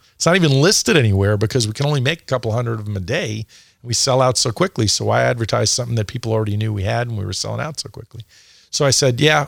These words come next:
some people made mention of a cronut on our social media, but I can assure you it's not us." So she called me back. She said, "Yeah, don't worry about it." <laughs>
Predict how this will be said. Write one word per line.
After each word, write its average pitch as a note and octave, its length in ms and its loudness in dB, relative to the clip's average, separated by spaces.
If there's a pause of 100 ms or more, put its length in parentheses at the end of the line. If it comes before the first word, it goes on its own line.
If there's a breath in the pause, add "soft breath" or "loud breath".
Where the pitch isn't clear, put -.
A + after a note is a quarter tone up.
some C#3+ 200 -2
people C#3 240 -2
made B2 460 -2
mention A#2+ 480 -4
of F#2+ 260 -6 (240)
a - 60 -12
cronut G#2 400 -4
on G#2+ 160 -4
our G2+ 100 -4
social G2+ 380 -6
media, C#3+ 280 -6
but F#2+ 280 -6
I - 20 -10
can G#2 140 -6
assure A2+ 240 -4
you G#2 60 -4
it's F#2 120 -8
not F#2+ 160 -8
us." F#2 320 -10 (580)
So - 140 -12
she - 120 -6
called G2+ 220 -2
me F#2+ 60 -4
back. F#2 240 -6
She - 80 -14
said, G#2+ 120 -10
"Yeah, G#2+ 120 -4
don't F2 140 -6
worry D#2 120 -8
about C#2+ 180 -14
it." - 380 -20
<laughs> - 440 -20